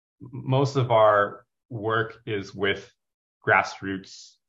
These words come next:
um, Sunday league teams, or even we've done quite a few,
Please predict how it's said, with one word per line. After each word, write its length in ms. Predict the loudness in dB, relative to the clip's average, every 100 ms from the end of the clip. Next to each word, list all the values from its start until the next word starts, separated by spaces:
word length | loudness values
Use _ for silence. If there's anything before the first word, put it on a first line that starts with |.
| _ _ -8
um, 420 | -4 -2 -2 -6
Sunday 340 | -2 2 4
league 200 | 2 -2
teams, 400 | -8 -10 -8 -8
or 140 | -8 -6
even 240 | -6 -6
we've 180 | -6 -4
done 200 | -2 0
quite 220 | 0 0
a 60 | -2
few, 500 | -8 -8 -6 -6